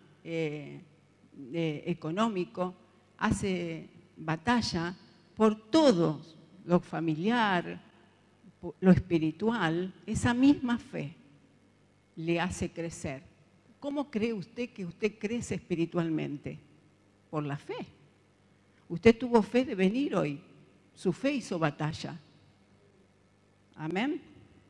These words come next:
Aunque no, a lo mejor decía, "Mejor me quedaría", pero había algo que era la fe. El punto tres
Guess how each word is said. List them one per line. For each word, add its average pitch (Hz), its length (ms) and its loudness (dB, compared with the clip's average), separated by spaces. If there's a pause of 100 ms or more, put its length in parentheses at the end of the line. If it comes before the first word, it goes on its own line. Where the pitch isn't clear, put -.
(300)
Aunque 175 360 0
no, 196 180 -6
a 165 160 -4
lo 165 80 -2
mejor 196 380 -4
decía, 185 340 -8 (560)
"Mejor 214 380 -4
me 190 180 -6
quedaría", 170 580 -2
pero 170 280 -4 (720)
había 185 340 0
algo 180 340 -2
que 170 280 -4 (240)
era 156 240 -4
la 147 100 -8
fe. 147 400 -12 (720)
El 180 200 0
punto 277 340 -2
tres 208 540 -4